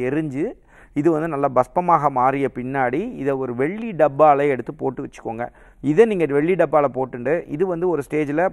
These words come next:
பஸ்பமாகப்பட்டது இந்த மாதிரி திருநீர் கலருக்கு வந்துரும். இதுல முடிஞ்சதுன்னா உமியை கொஞ்சம் சேர்த்துட்டீங்கன்னா வெள்ளையாயிரும். அவ்வளவுதான். அப்ப அந்த உமியும் சேர்த்து போடும் பொழுது அது நல்லா பஸ்பமானதை,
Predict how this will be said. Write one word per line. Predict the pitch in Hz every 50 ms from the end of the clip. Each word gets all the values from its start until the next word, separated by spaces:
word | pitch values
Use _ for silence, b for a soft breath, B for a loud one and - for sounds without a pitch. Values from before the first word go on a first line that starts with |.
| -
பஸ்பமாகப்பட்டது | 123 123 - - 170 160 156 147 139 139 156 143 123 127 131 156 180
இந்த | 165 143 135
மாதிரி | 143 139 -
திருநீர் | - 156 156 165 165 156 147 131
கலருக்கு | - 131 127 135 139 143 - 131 120 120
வந்துரும். | 127 127 139 123 123 - - -
இதுல | 131 135 165 175 160 143
முடிஞ்சதுன்னா | 139 151 160 160 170 139 139 147 180 190 165 147
உமியை | 151 170 180 185 175
கொஞ்சம் | 147 151 147 135 123 -
சேர்த்துட்டீங்கன்னா | 147 151 143 143 127 135 127 139 165 196 190 147
வெள்ளையாயிரும். | 139 147 156 160 156 147 135 127 120 120 120 127
அவ்வளவுதான். | 127 123 123 127 123 - b b b b b b b
அப்ப | b - 147 160
அந்த | 160 151 139 143
உமியும் | 156 170 185 190 190 185 185 175 151 -
சேர்த்து | 165 156 139 160
போடும் | - - 151 151 147 139
பொழுது | 131 123 123 131 190
அது | 196 165 147
நல்லா | 143 151 143 143 - _ _ - - 120
பஸ்பமானதை, | 127 127 - - 160 156 147 139 131 127 131 190